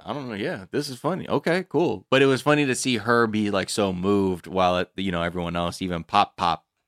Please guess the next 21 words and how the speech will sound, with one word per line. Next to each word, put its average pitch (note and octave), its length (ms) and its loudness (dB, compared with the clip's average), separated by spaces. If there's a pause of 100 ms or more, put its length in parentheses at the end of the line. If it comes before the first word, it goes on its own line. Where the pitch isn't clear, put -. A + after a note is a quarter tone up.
(920)
I F#2 100 -2
think G#2+ 200 -4
he G#2 80 0
was, F2+ 160 -2
like, E2+ 180 -4
shining F#2 500 -2
his, E2+ 300 -4
uh, E2 400 -4 (200)
you F2+ 100 -12
know, D#2 240 -8
Colt F#2 260 -6
nineteen F#2+ 460 -4
eleven, D#2+ 460 -4 (360)
making F2+ 200 -8
sure F#2 180 -4
he F2+ 120 -4
didn't E2+ 220 -2
have F2 140 -6
to F2 100 -14
plug A#2+ 380 0
her F2+ 200 -4